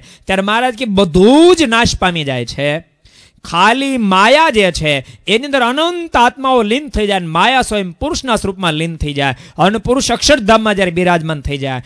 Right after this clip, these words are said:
ત્યારે કશું બચવા ન પામે. અંત્યના આડત્રીસ પ્રમાણે ત્યારે મહારાજ કે એક અમે, જો કે મહારાજ એવું બોલે, એક પુરુષોત્તમ નારાયણ અને મુક્તો અને ધામ, આટલું ત્રણ રહે, બાકી કશું રહેવા પામતું નથી.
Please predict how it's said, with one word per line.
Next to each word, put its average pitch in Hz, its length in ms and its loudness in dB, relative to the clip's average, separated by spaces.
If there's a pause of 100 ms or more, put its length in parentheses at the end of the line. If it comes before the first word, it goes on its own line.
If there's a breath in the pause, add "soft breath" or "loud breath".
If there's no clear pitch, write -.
(140 soft breath)
ત્યારે 196 260 -4
કશું 269 360 4
બચવા 208 360 2
ન 190 120 -2
પામે. 147 360 -2 (320 loud breath)
અંત્યના 247 440 0
આડત્રીસ 269 480 0
પ્રમાણે 170 420 -2 (200 soft breath)
ત્યારે 160 220 -4
મહારાજ 180 360 0
કે 180 120 -8
એક 175 140 -8 (100)
અમે, 208 280 4 (1700)
જો 143 120 -2
કે 185 100 -6
મહારાજ 170 340 -2
એવું 220 160 2
બોલે, 180 200 2
એક 233 160 2 (100)
પુરુષોત્તમ 214 500 -4
નારાયણ 139 540 -2 (380 soft breath)
અને 262 340 4
મુક્તો 247 420 2
અને 214 200 2
ધામ, 175 360 0
આટલું 226 400 -2 (100)
ત્રણ 285 300 4
રહે, 214 180 4
બાકી 202 300 -2
કશું 247 320 -2
રહેવા 196 220 2
પામતું 151 420 -6
નથી. 151 380 -4